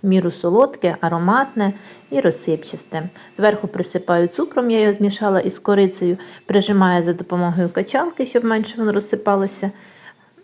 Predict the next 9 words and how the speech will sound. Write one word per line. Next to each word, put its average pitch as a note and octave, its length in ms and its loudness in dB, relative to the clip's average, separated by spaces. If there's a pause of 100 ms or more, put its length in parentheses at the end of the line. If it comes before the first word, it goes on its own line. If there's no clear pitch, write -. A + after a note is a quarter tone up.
(220)
і D#4+ 40 -6
нарізаю. F3 600 2 (1700)
Випікала G#3 560 2
я F#3 120 4
таке F#3 260 -2
печиво F3+ 480 0
у F#3 100 -2
розігрітій F#3+ 560 2
духовці, G#3 640 2